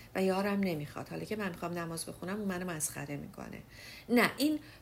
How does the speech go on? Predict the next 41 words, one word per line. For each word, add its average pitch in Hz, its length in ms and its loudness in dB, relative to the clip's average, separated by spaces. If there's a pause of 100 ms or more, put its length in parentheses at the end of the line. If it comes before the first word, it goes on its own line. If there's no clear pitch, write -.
(160)
هر 233 260 2
دو 233 180 4
نفر 202 340 0
می‌تونن 202 540 0
این 185 140 -2
باوندری 180 480 -2
رو 196 160 0
داشته 185 360 -4
باشن 175 380 -4 (360)
که 240 120 2
من 240 180 6
می‌خوام 185 440 0 (300)
این 254 160 4
کار 208 200 2
رو 180 100 2
بکنم 175 300 -2
یا 190 100 4
روزم 190 380 2
رو 254 60 0
بگیرم، 165 460 -4 (400)
تو 254 80 2
اوکی 220 360 4
هستی 202 340 -2
که 151 120 -6
نگیری؟ 147 280 -2
نه، 196 100 2
من 214 200 4
تو 277 120 2
رو 302 60 4
مجبور 226 340 0
می‌کنم 185 300 -2
بگیر، 175 280 0
نه 170 100 -2
تو 254 140 -2
منو 196 240 0
مجبور 151 260 -6
بکن - 360 -8
که 160 100 -6
نگیرم 147 460 -4
یا 156 60 -6
نخونم. - 480 -8